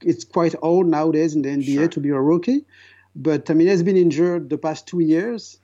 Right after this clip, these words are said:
Speaker 1: He had, like, uh, as you know, three surgery on his left foot.
Speaker 2: Sure.
Speaker 1: And I think it's one of the reason why he was, uh, I think he, he wanted to apply in two thousand fifteen.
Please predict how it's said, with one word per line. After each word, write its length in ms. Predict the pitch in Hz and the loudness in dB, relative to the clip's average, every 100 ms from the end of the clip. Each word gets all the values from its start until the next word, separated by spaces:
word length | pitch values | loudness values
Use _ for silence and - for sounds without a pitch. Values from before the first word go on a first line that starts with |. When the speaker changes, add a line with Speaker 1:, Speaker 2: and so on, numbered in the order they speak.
| _ - | _ -6
Speaker 1:
He 120 | 151 | -4
had, 180 | 139 131 | -4 -6
like, 360 | 123 120 - 143 | -6 -8 -10 -8
uh, 160 | 127 - | -6 -4
as 240 | 127 123 | -4 0
you 60 | 139 | 2
know, 340 | 156 147 147 _ - | 4 2 -2 _ -8
three 220 | - 190 | 0 0
surgery 600 | 175 170 180 180 220 254 - _ _ _ _ - | 2 0 2 2 2 2 -4 _ _ _ _ -6
on 140 | 147 | 0
his 140 | 151 139 | 2 2
left 200 | 160 160 | 0 -2
foot. 380 | - 285 - - _ - | -2 -2 -4 -20 _ -20
Speaker 2:
Sure. 320 | - 95 127 _ _ _ - | -14 -14 -14 _ _ _ -6
Speaker 1:
And 180 | 139 | 0
I 100 | 160 | 0
think 200 | 180 226 | 0 0
it's 260 | 196 - - | -2 -4 -2
one 160 | 175 170 | 2 2
of 100 | 143 | 2
the 100 | 139 | 2
reason 460 | 180 175 135 123 | 2 2 -2 -6
why 500 | 123 120 123 120 120 117 | -6 -6 -8 -8 -10 -8
he 120 | 139 | -8
was, 460 | 135 127 123 117 127 | -6 -6 -6 -8 -6
uh, 640 | 127 123 120 120 113 107 | -4 -4 -4 -6 -8 -4
I 140 | 151 196 | -2 0
think 200 | - 349 | -2 -2
he, 300 | 220 311 - | -2 -4 -8
he 200 | 196 196 | -6 -4
wanted 320 | 196 220 214 - | -2 -2 -2 0
to 120 | 165 | 0
apply 260 | 143 165 170 | 0 0 0
in 160 | 135 | 0
two 120 | - | -4
thousand 280 | 156 135 127 | -6 -6 -6
fifteen. 500 | 110 - 180 180 110 | -10 -6 0 2 0